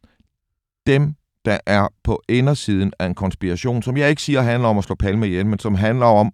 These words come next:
at hemmeligholde øvelsen, der foregik den aften. Du kan genkende dem, der er med i konspirationen, eller vidner om den, ved at det er dem, der definerer deres rolle som så lille som muligt.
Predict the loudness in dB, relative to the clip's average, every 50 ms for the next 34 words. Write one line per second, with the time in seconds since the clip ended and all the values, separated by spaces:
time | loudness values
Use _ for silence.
0 | _ _ 0 0 0 0 0 -4 -4 0 2 2 4 4 4 2 2 2 0 0
1 | -2 -4 -8 -12 _ _ _ _ _ -2 0 2 2 2 2 0 -2 -4 -6 -6
2 | -6 -4 -4 -4 -4 -4 -6 -8 -8 -6 -6 -6 -6 -6 -10 -12 _ -18 -18 -18
3 | -18 _ _ _ _ _ _ _ _ _ _ _ _ _ _ _ _ _ _ _
4 | -2 -2 0 0 -2 -4 -6 -6 -4 0 2 2 2 2 2 0 0 0 0 0
5 | 0 0 0 0 0 -2 -6 -12 _ -4 -2 0 2 2 2 2 0 -2 -2 -4
6 | -4 -4 -4 -4 -4 -4 -2 -2 0 0 0 -2 -2 -6 -8 _ -4 -2 0 0
7 | 0 0 2 2 4 4 4 4 4 2 2 0 -2 -6 -12 -14 _ _ _ _
8 | _ _ _ _ _ _ _ _ -4 -2 0 0 0 0 -4 -4 -4 -4 -4 0
9 | 0 0 0 0 0 -4 -4 -4 -6 -4 0 0 0 2 2 0 -2 -2 -4 -8
10 | -8 -8 -6 -4 -2 -2 -2 -4 -6 -6 -6 -6 -6 -4 -4 -4 -4 -4 -4 -2
11 | 0 2 2 2 2 2 0 -2 -2 -2 -4 -6 -10 -14